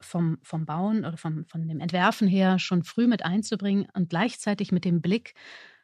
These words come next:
auf das Social Life vor Ort. Also was für ein Ort soll es werden? Wer soll da was machen? Was passiert da? Und was für ein Charakter soll dieser Stadtteil oder dieses Quartier auch,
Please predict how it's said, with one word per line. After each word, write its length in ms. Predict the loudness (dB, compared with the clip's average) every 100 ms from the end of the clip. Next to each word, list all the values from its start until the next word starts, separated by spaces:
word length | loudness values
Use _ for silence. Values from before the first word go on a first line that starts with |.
| _
auf 180 | -2 -2
das 240 | 0 -4 0
Social 300 | 0 2 4
Life 340 | 4 4 -2
vor 240 | -4 -2 0
Ort. 260 | -2 -4
Also 220 | -4 0
was 200 | 2 0
für 160 | 0 -2
ein 200 | 0 0
Ort 240 | 0 -2
soll 140 | 0 0
es 140 | 0
werden? 460 | 0 0 2 2 0
Wer 400 | 0 2 2 0 -6
soll 180 | -4 -2
da 140 | -2
was 180 | -4 -4
machen? 360 | -4 0 2
Was 160 | 2 -2
passiert 440 | -4 -4 -2 0
da? 120 | 0 0
Und 160 | 0
was 160 | -2 -2
für 120 | 0
ein 300 | 2 2 0 _ -20 _ _ -6
Charakter 680 | -2 0 -2 2 4 4 0
soll 340 | -4 0 2 2
dieser 260 | 0 -2
Stadtteil 460 | -4 -6 -8 -6 -4
oder 120 | -4
dieses 300 | -6 -6 -8
Quartier 400 | -4 -4 0 0
auch, 100 | 0